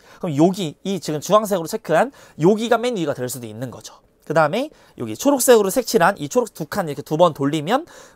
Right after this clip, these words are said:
걔가 초록색이 맨 위가 되는 거잖아. 그러니까 지금 이 네 개의 영역은 서로 지금 구별이 되질 않는 거예요. 의자가 이렇게 있을 때. 어, 고정이라는 게 되게 중요해요. 자, 고정 개념에 대해서 배울 건데 여기 서로 다른 네 사람이 이렇게 있습니다.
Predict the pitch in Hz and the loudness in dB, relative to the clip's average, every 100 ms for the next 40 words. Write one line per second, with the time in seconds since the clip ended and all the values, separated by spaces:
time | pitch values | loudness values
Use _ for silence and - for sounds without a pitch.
0 | - 220 170 220 294 254 202 202 220 139 | 2 4 4 4 2 2 0 -2 -4 -4
1 | 135 120 127 110 98 - - - - 175 | -4 -4 -12 -12 -16 -18 -20 -12 0 0
2 | 202 196 156 185 208 131 131 165 226 196 | 4 2 2 -4 -2 2 2 6 8 8
3 | 131 139 165 165 180 - 277 269 175 147 | 4 2 2 2 0 2 2 2 0 -6
4 | - 196 226 156 131 120 117 160 135 104 | 0 4 4 2 -2 -4 -6 -8 -8 -12
5 | 117 - _ _ _ _ - 143 131 117 | -16 -20 _ _ _ _ -4 -2 -2 -4
6 | 104 - - - - 127 120 160 165 269 | -12 -12 -14 -12 -2 -2 2 4 8 6
7 | 269 214 185 147 - 131 - 143 127 98 | 6 -2 -4 -8 -6 -8 -8 -10 -12 -14
8 | - - - 160 170 247 220 208 180 151 | -20 -20 -2 4 6 4 2 -8 -8 -6
9 | 160 135 123 - 135 135 117 139 127 135 | -4 -4 -6 -4 -4 -4 -6 -6 -6 0
10 | 247 226 160 120 131 220 196 127 117 110 | 2 2 2 0 2 2 2 -4 -10 -12
11 | - 113 101 - | -12 -12 -12 -12